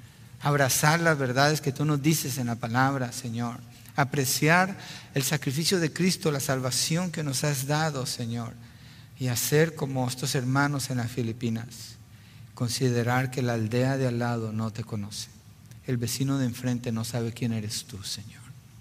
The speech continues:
Necesitamos decirles, "Ellos no van a venir, nosotros tenemos que ir". Ayúdanos, Señor, y que nos gloriemos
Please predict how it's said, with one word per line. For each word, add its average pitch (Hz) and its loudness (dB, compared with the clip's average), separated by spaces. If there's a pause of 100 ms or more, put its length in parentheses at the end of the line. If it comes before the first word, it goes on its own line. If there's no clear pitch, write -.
(560)
Necesitamos 117 -2
decirles, 104 -10 (800)
"Ellos 123 0
no 120 -2
van 113 -2
a 117 0
venir, 113 2
nosotros 127 0
tenemos 127 0
que - -6
ir". 104 -2
Ayúdanos, 123 0
Señor, 123 -2
y - -8
que 127 -6
nos 123 -2 (340)
gloriemos 143 2